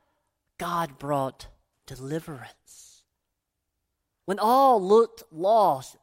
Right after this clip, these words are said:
God showed up. And in the weakness of the people,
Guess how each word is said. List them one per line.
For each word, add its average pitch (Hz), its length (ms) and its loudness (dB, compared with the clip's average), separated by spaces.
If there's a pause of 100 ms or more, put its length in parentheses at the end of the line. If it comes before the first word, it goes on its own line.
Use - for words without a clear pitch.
(140)
God 190 640 0
showed 165 540 -8
up. 131 380 -14 (340)
And 165 140 -4
in 180 100 -2
the 175 80 -2
weakness 220 520 -4 (180)
of 160 160 -6
the 143 80 -8
people, 131 600 -12